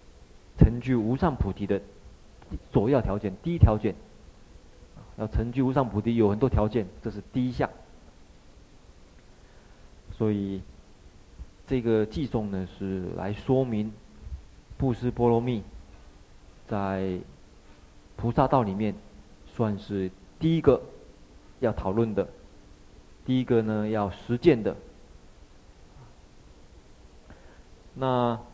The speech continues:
底下他就来第二个偈颂呢，哎，不是第二个偈颂，这个第九个偈颂的下半段，他就说明，他说，这个菩萨他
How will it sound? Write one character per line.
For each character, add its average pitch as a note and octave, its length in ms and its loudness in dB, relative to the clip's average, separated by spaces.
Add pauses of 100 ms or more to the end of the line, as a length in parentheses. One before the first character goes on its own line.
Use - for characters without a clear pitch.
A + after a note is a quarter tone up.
(560)
底 A2+ 100 -8
下 D3 380 0 (1120)
他 A#2+ 160 -4
就 A#2 400 4
来 A2+ 260 2 (680)
第 D#3+ 140 4
二 C#3 60 4
个 A#2 100 2
偈 C#3 160 -4
颂 A2 220 0
呢， G#2+ 200 -2 (200)
哎， G#2 240 -4
不 A2+ 100 -8
是 A2 100 -6
第 G#2+ 140 -2
二 G#2 60 0
个 G2+ 100 -10
偈 - 20 -10
颂， F#2+ 300 -6
这 A2 80 -4
个 G2+ 120 -4
第 E3+ 200 -6
九 G2+ 160 -4
个 G#2+ 100 -6
偈 B2 140 -10
颂 A2 160 -4
的 G2 140 -2
下 B2+ 200 0
半 A2 220 0
段， G#2+ 180 4 (1400)
他 G2+ 80 -6
就 G2+ 160 -4
说 G#2+ 220 -4
明， F#2 160 -8
他 G#2 100 -8
说， A#2 320 -2 (1400)
这 E3+ 120 -2
个 D3 60 0
菩 C#3+ 200 -2
萨 D3 240 2
他 C#3 420 4